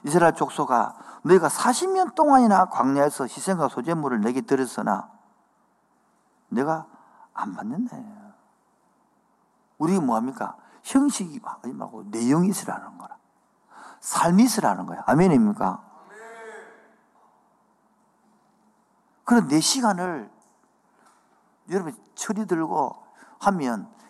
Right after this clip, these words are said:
내 시간을 쪼개 쓸고 내 시간을 물질을 쪼개 쓰는 자, 그런 연습을 지금 하고, 하고 있는 거야. 해보니까 쉽더나 어렵더나. 그런데 그 사람 희망이 있는 거야. 아, 절대 쉬운 게 않습니다.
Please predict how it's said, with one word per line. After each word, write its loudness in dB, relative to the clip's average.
내 -2
시간을 -2
쪼개 -2
쓸고 -10
내 0
시간을 -4
물질을 -6
쪼개 -4
쓰는 -4
자, -2
그런 2
연습을 2
지금 -2
하고, 2
하고 2
있는 -8
거야. -16
해보니까 4
쉽더나 0
어렵더나. -2
그런데 2
그 -4
사람 2
희망이 -4
있는 -16
거야. -20
아, -4
절대 -2
쉬운 -6
게 -6
않습니다. -14